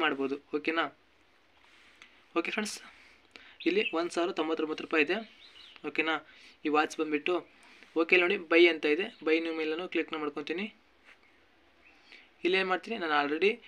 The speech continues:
ನೋಡಿ ಮೊಬೈಲ್ ನಂಬರ್ ಏನು ಕೊಟ್ಟಿಲ್ಲ, ಮೊಬೈಲ್ ನಂಬರ್ನೆಲ್ಲ ಕೊಡಿ, ಕೊಟ್ಬಿಟ್ಟು ನೀವು ಇದರಿಂದ ಬೈ ಮಾಡಿ, ಓಕೆನಾ? ಬೈ ಮಾಡಿದ ತಕ್ಷಣ ಈ ಥರ ನೀವು ಬ್ಯಾಕ್ ಬನ್ನಿ, ಓಕೆ?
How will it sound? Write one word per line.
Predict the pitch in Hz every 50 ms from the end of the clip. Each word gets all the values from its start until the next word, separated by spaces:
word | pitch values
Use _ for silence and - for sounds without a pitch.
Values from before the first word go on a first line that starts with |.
| - - _ -
ನೋಡಿ | 151 151 180 -
ಮೊಬೈಲ್ | 151 147 160 165 165
ನಂಬರ್ | 156 156 160 156 151
ಏನು | 151 151 -
ಕೊಟ್ಟಿಲ್ಲ, | 147 143 151 160 170 160
ಮೊಬೈಲ್ | 147 160 160 165
ನಂಬರ್ನೆಲ್ಲ | 160 160 160 160 156 151 147 151 147 -
ಕೊಡಿ, | 151 147 170 175 - -
ಕೊಟ್ಬಿಟ್ಟು | 156 151 151 - 151 147 196 214 214 - - - - - _ -
ನೀವು | 170 185 220 240 - _ _ -
ಇದರಿಂದ | 160 165 165 170 196 190 156 165
ಬೈ | 165 170 160 151
ಮಾಡಿ, | 143 139 135 131 - 151 151
ಓಕೆನಾ? | 147 165 170 170 160 151 147
ಬೈ | 156 180 190 190
ಮಾಡಿದ | 180 170 - 165
ತಕ್ಷಣ | 156 - - 202 214 277 - 175
ಈ | 165 -
ಥರ | 175 170 170
ನೀವು | 170 190 208 175 151
ಬ್ಯಾಕ್ | 151 160 175 - - 170
ಬನ್ನಿ, | 160 160 185 240 285 - - - - - - - - - - - - - - - - - 151
ಓಕೆ? | 151 - 180